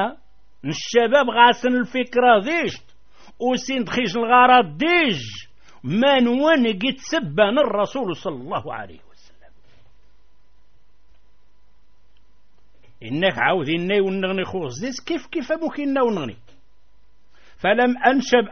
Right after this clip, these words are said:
أن رأيت أبا جهل يجول في الناس. إنك شي حاجة زرق أبا جهل. قروستن عسكارينس يتسارع يخزر عسكر. فقلت لهما: "ألا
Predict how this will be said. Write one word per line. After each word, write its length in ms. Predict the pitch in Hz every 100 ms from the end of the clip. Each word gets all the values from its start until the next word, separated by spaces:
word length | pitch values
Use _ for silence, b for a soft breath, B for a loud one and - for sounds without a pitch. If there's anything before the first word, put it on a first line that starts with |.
| -
أن 220 | 220 214
رأيت 560 | 202 208 220 233 202 - 202 -
أبا 480 | 208 185 180 175
جهل 800 | 160 - 247 131 117 208 190 165 - -
يجول 720 | 160 165 143 294 269 202 170
في 120 | -
الناس. 600 | 139 123 165 247 214 107 - - - - - - - - - - - - -
إنك 220 | 147 180
شي 120 | 190 214
حاجة 360 | - 214 208 262 202
زرق 280 | 247 247
أبا 260 | 220 196 214
جهل. 600 | 160 226 151 143 127 107 - - - - - - - - - - 104
قروستن 540 | 151 170 160 - 160 131
عسكارينس 760 | 131 - - 151 143 135 117 - - - - - - -
يتسارع 640 | 113 - 151 139 131 107
يخزر 400 | 101 101 110 127
عسكر. 460 | 120 - - 139 - - - - b b -
فقلت 480 | 165 165 220 240 196
لهما: 640 | 233 233 196 208 214 196 196 b b b
"ألا 360 | 196 277 302 277